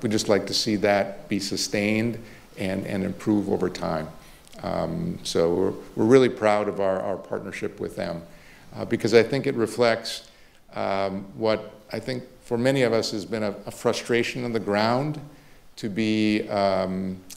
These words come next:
sort of hiding this focus on victims of Agent Orange, uh, under a, a basket of legal, uh, risk that the U S government has felt, um, to be,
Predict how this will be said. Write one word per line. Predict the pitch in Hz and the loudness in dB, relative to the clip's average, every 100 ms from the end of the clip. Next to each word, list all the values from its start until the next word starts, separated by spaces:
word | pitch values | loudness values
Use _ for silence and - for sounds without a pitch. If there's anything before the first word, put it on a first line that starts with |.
| - | -8
sort | - 107 | 0 0
of | 92 | 0
hiding | - - 113 117 127 127 123 123 123 - - - | -8 0 4 4 2 0 0 -4 -8 -20 -20 -16
this | - 95 | -8 -8
focus | - - 127 147 165 - - | -6 0 0 2 -4 -6 -8
on | 131 123 | -6 -2
victims | 123 139 143 143 | -2 -2 -2 -2
of | 139 | 0
Agent | 143 139 143 | 0 0 0
Orange, | 143 143 143 143 - - | 0 0 -2 -4 -10 -4
uh, | 104 - | -4 0
under | 117 113 113 107 | 0 2 2 2
a, | 104 107 | 2 -2
a | |
basket | 95 104 107 110 - 117 107 - | 0 2 2 2 0 0 0 -2
of | 95 90 85 | -4 -2 -4
legal, | 92 107 117 113 113 113 113 110 - - - - | -2 0 2 4 4 4 -2 -6 -14 -20 -20 -20
uh, | - - - - | -18 -16 -14 -10
risk | 92 127 - - - - - - - | 0 0 0 -6 -18 -20 -20 -20 -16
that | 98 101 | -6 -4
the | 104 | -2
U | 104 101 | 0 0
S | - | 0
government | 104 104 104 | -2 -2 -4
has | - - | -6 -8
felt, | - 107 135 - - - - - - | -2 0 0 -6 -16 -20 -20 -20 -12
um, | - 92 98 98 98 | -2 0 0 0 -4
to | 95 107 | -6 -4
be, | 101 107 107 104 104 104 | 0 2 4 4 2 -2